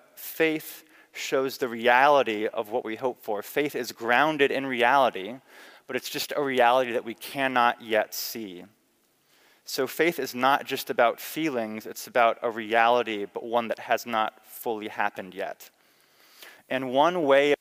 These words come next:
we can think about this is something that's very familiar to us. We can think about it kind of like a receipt.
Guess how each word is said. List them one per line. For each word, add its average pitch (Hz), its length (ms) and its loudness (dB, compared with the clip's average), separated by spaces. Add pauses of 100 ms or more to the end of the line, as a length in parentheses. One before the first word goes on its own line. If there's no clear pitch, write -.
(140)
we 135 100 -8
can 131 140 -10
think 156 280 -8
about 104 380 -2
this 104 280 -4
is 117 120 -12
something 123 380 -6
that's 113 180 -6
very 123 260 -2
familiar 117 680 -6 (200)
to 117 320 -8
us. - 460 -10 (600)
We 131 60 -8
can 127 200 -6
think 160 240 -8
about 139 260 4
it - 140 0
kind 135 340 -4
of 113 140 -6
like 113 220 2
a 120 60 -6
receipt. - 720 -12